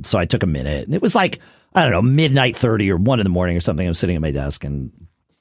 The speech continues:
it was dark, and y-, you know, it was the, it was the right time to listen to that tune.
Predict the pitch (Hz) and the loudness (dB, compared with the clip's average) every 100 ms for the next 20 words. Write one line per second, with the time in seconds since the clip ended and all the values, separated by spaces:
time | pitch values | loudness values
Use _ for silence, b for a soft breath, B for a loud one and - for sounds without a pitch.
0 | _ _ 240 165 - 78 78 78 76 170 | _ _ 0 0 0 -2 -4 -4 -4 -2
1 | 185 185 123 76 104 127 110 156 160 202 | 0 0 0 0 0 0 0 0 2 2
2 | 160 175 - 117 82 92 80 - 82 71 | 2 0 0 -2 0 -2 -2 -2 -4 -2
3 | 117 90 | 0 -2